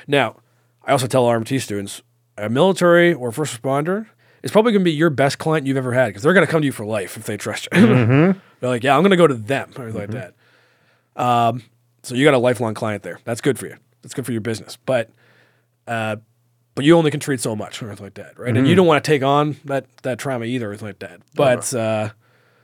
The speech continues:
Speaker 1: so build that cli-, build up that professional network because there might be a time when you say, "Hey, like, you know, I, I might know someone you wanna talk to."
Speaker 2: And normalizing the
Speaker 1: Yeah.
Speaker 2: and
Speaker 1: Yeah.
Speaker 2: having the right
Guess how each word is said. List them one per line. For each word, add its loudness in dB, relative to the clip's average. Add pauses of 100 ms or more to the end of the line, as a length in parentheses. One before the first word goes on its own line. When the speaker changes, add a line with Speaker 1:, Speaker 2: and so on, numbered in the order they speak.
(220)
Speaker 1:
so -8
build 4
that 2
cli-, -4
build 0
up -2
that -2
professional -6
network -12
because -8 (200)
there -4
might 0
be -4
a -4
time -4
when -6
you -8
say, -8
"Hey, -2
like, -10
you -4
know, -8
I, -6 (580)
I 0
might -2
know -2
someone -6
you -6
wanna -8
talk -16
to." -20 (460)
Speaker 2:
And 4
normalizing 2
the 2
Speaker 1:
Yeah. 4 (240)
Speaker 2:
and 0
Speaker 1:
Yeah. 6
Speaker 2:
having 6
the 6
right 6